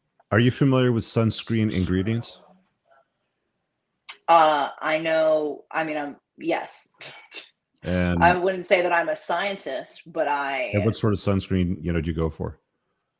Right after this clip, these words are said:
Speaker 2: Usually,
Speaker 1: Like
Speaker 2: like, the all natural ones. You know,
Speaker 1: Okay.
Speaker 2: when you talk about, like, um,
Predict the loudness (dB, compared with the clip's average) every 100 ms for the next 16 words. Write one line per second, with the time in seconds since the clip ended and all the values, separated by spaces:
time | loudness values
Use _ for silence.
0 | _ _ -8 -4 0 2 2 2 -2 -2
1 | -4 -8 -8 -8 -8 -10 -14 -20 _ _
2 | -8 -4 -4 -4 -6 -6 -6 -4 -2 -2
3 | -2 -2 -2 -6 -20 _ _ _ _ _
4 | -8 -6 -8 -12